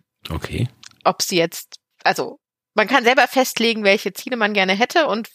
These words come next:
Speaker 2: woran man das jetzt misst.
Speaker 1: Ja, gut, das ist dann <laughs>
Speaker 2: Ja, ich weiß nicht. Das ist so ein bisschen, da, da sitzt man da, also ich lasse immer so die Hände fallen, denke mir so, ja, gut, okay. Es ist natürlich eine Konsequenz daraus, dass man einen Bottom-up-An-, Ansatz hat,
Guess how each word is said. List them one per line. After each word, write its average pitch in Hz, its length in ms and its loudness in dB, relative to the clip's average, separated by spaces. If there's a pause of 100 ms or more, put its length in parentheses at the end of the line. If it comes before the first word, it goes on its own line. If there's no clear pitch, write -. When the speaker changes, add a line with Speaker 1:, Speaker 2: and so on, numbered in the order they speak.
Speaker 2:
woran 196 260 2
man 185 160 2
das 165 160 -2
jetzt - 220 -8
misst. - 320 -8 (600)
Speaker 1:
Ja, 78 280 0
gut, - 200 -6
das - 120 -2
ist - 200 -2
dann 90 160 4 (460)
<laughs> - 460 -20
Speaker 2:
Ja, 226 200 4 (320)
ich 220 140 0
weiß 180 240 4
nicht. 175 260 -2
Das 226 120 -8
ist 240 100 -8
so 262 60 0
ein 214 80 0
bisschen, 202 360 0
da, 190 140 6
da 190 220 2
sitzt - 300 -8
man 185 120 4
da, 185 60 4
also 185 240 0
ich 175 100 -2
lasse 208 180 0
immer 175 140 -2
so 165 80 -6
die 170 80 -12
Hände 202 200 0
fallen, 160 200 -6
denke 170 180 -10
mir 151 100 -8
so, - 100 -10
ja, 160 180 -2 (160)
gut, - 340 -12 (120)
okay. - 280 -14 (340)
Es 208 80 -2
ist 240 100 -2
natürlich 294 540 2
eine 220 160 2
Konsequenz 208 680 0
daraus, 233 400 2
dass - 200 -4
man 220 100 -2
einen 196 220 0
Bottom-up-An-, 202 1120 -2 (120)
Ansatz 214 380 0
hat, - 280 -2